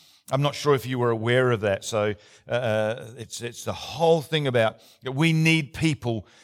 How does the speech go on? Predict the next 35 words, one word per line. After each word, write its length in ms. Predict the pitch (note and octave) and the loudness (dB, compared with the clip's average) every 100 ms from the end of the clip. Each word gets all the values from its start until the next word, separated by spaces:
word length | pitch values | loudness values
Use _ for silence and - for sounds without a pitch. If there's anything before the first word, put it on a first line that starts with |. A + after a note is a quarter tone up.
| _ | _
in 180 | B2+ B2 | -2 2
our 200 | A2 G#2 | 2 2
lives. 420 | G#2 G2+ G2+ F#2+ | 2 4 2 0
So 100 | B2 | -2
just 180 | A#2+ E3 | -2 -2
before 280 | D3 C#3+ C#3 | 0 4 4
I 20 | |
launch 380 | C3+ D#3+ F3 D#3+ | 6 4 4 0
into 160 | D3 | -2
this 200 | A#2+ A2 | -2 -2
message, 280 | A#2 G#2+ A2+ | -4 -6 -6
I'm 60 | A2 | -6
just 120 | A2+ | -6
gonna 140 | A2+ | -8
commit 240 | - A#2 A#2 | -8 -12 -12
this 160 | F#2+ | -10
message 340 | A2 G#2 G2+ - | -8 -8 -10 -12
to 100 | G#2+ | -10
the 60 | |
Lord 380 | F#2+ G2 A2 A2 | -6 -2 0 0
and, 160 | F#2+ F2+ - - - - _ | -2 -6 -12 -20 -20 -20 _
uh, 220 | - F#2+ F#2+ | -8 -6 -4
ask 300 | G2 F#2+ - | -4 -6 -8
him 320 | G#2 G2+ G2 | -6 -6 -6
to 280 | - G2 F#2+ - _ | -10 -10 -12 -14 _
speak 460 | - - - C#3 C#3 | -6 -4 -2 -4 -4
to 160 | - | -8
you 400 | A#2 A#2 G#2 G#2 A2 | -4 -2 -2 -6 -8
as 240 | G#2 G2 | -10 -6
I 240 | G2+ G2 F#2 - _ | -4 -4 -6 -12 _
speak 460 | - - - F#2 - | -8 -8 -6 -12 -12
to 100 | F2+ | -12
you 180 | F2+ F2 | -10 -10
as 160 | E2 | -12
well. 380 | F2 E2+ E2+ - | -12 -12 -14 -18